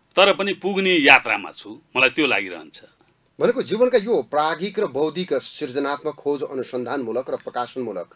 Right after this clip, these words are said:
Speaker 1: हजुर।
Speaker 2: जस्तो प्रकारका रङ्गहरू छन्,
Speaker 1: हजुर।
Speaker 2: ती सबै रङ्गहरूको अधिकतम उपयोग गर्दै
Speaker 1: हजुर।
Speaker 2: आफ्नो निष्ठा र स्वाभिमानपूर्वक
Speaker 1: हजुर।
Speaker 2: समाजमा उपयोग गर्दै, जीवनभरि
Speaker 1: हजुर।
Speaker 2: उपयोग गर्दै
Speaker 1: हजुर।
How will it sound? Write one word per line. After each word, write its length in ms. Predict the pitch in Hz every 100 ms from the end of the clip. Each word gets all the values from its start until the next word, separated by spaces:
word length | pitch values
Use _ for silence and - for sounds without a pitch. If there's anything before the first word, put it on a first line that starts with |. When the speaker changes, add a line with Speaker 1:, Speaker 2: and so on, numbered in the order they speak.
| _ -
Speaker 1:
हजुर। 280 | 101 82 -
Speaker 2:
जस्तो 220 | 139 -
प्रकारका 400 | 160 143 139 131
रङ्गहरू 460 | - 143 160 113 101
छन्, 280 | 95 - 110
Speaker 1:
हजुर। 300 | 113 90 82 _ _ -
Speaker 2:
ती 120 | 269
सबै 380 | - 180 180 254
रङ्गहरूको 540 | 226 226 202 180 202
अधिकतम 400 | 170 190 190 202
उपयोग 320 | 151 147 139 117
गर्दै 340 | 101 87 85 -
Speaker 1:
हजुर। 320 | 117 95 82 - _ -
Speaker 2:
आफ्नो 260 | 139 160 147
निष्ठा 360 | 139 - 156
र 80 | 156
स्वाभिमानपूर्वक 1080 | - 147 147 156 151 147 117 196 151 170 -
Speaker 1:
हजुर। 320 | 120 104 90 85 -
Speaker 2:
समाजमा 460 | - 147 156 151
उपयोग 340 | 143 127 196 170
गर्दै, 280 | 127 110 123
जीवनभरि 440 | 147 208 180 175
Speaker 1:
हजुर। 40 |
Speaker 2:
उपयोग 240 | 160 160 151
गर्दै 340 | 104 87 165 107
Speaker 1:
हजुर। 300 | 113 90